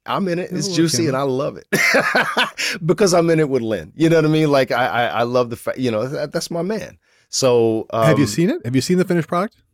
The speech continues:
Speaker 1: Haven't.
Speaker 2: Haven't. Okay.
Speaker 1: Uh, I have the link.
Speaker 2: Yeah.
Speaker 1: But I have been a little, I'm, I'm gonna watch it tonight or tomorrow. I, um,
Speaker 2: You've been a little what?
Speaker 1: We lost a, we lost a, a sister
Speaker 2: Oh.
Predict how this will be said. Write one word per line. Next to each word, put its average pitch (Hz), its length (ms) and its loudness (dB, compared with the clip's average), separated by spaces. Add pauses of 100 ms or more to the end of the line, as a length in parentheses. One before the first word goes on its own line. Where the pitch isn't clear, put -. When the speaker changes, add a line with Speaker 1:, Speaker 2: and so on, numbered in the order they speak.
(460)
Speaker 1:
Haven't. - 600 -10 (480)
Speaker 2:
Haven't. 156 280 -12 (380)
Okay. 110 140 -20 (240)
Speaker 1:
Uh, 104 220 0
I - 20 -4
have 143 320 -2
the 175 80 2
link. 156 440 -2 (520)
Speaker 2:
Yeah. 104 280 -10
Speaker 1:
But 110 320 0
I 107 160 -4
have 127 320 -4
been 123 540 -2 (760)
a 101 100 -2
little, 117 600 0 (120)
I'm, 107 180 -8
I'm 123 140 -6
gonna 123 160 2
watch 95 240 0
it 95 80 -14 (760)
tonight 90 280 -6
or 82 60 -6
tomorrow. 73 520 -10
I, 98 220 0
um, 92 360 -2 (160)
Speaker 2:
You've 127 120 -6
been 147 100 2
a 147 60 2
little 147 200 2
what? 131 240 -2 (340)
Speaker 1:
We 131 140 2
lost 127 320 0
a, 123 180 2
we 131 140 0
lost 147 280 0
a, 135 240 2
a 127 60 -4
sister - 520 -6 (300)
Speaker 2:
Oh. 107 280 -10